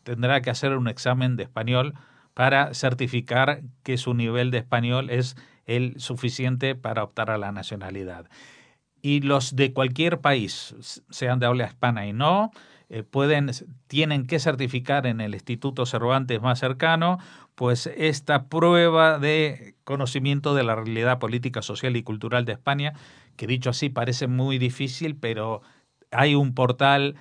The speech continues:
del, eh, Instituto Cervantes que no solamente muestra de qué van las preguntas, sino,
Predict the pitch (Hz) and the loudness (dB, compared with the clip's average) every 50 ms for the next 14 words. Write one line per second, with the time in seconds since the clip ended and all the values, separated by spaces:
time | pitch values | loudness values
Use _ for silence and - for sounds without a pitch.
0 | _ _ - - 123 127 139 139 139 139 135 135 131 131 123 113 123 120 113 110 | _ _ -12 -6 0 2 2 4 4 2 2 0 -2 -2 -2 0 0 0 0 -2
1 | 104 107 110 117 120 117 - 143 135 127 127 127 135 143 127 - 135 127 131 139 | -4 -6 -8 -8 -10 -6 -4 -4 -2 0 0 0 0 0 0 0 0 0 2 0
2 | 143 147 143 143 139 143 143 - - - - _ _ _ _ _ - 147 139 147 | 0 0 0 -2 -4 -4 -6 -8 -12 -18 -20 _ _ _ _ _ -4 -4 -2 -2
3 | 147 143 156 147 143 143 143 143 143 139 143 143 131 135 151 156 143 127 - - | -2 0 0 0 0 0 0 0 -2 -2 -2 -4 -2 -2 -2 -2 -2 -2 -4 -2
4 | 131 131 127 127 123 120 120 120 113 117 123 143 120 123 127 127 - - 143 139 | 0 2 2 2 2 2 2 0 -2 -2 -4 -4 -2 -2 -2 -2 0 0 0 2
5 | 139 143 143 143 143 135 127 123 120 - - - - - - - 117 131 131 151 | 4 2 2 2 2 0 0 0 0 -2 -4 -12 -16 -14 -10 -4 -2 -2 0 0
6 | 151 151 143 143 143 143 - 127 131 143 151 | -2 -2 -2 -4 -4 -2 -2 -2 0 0 -2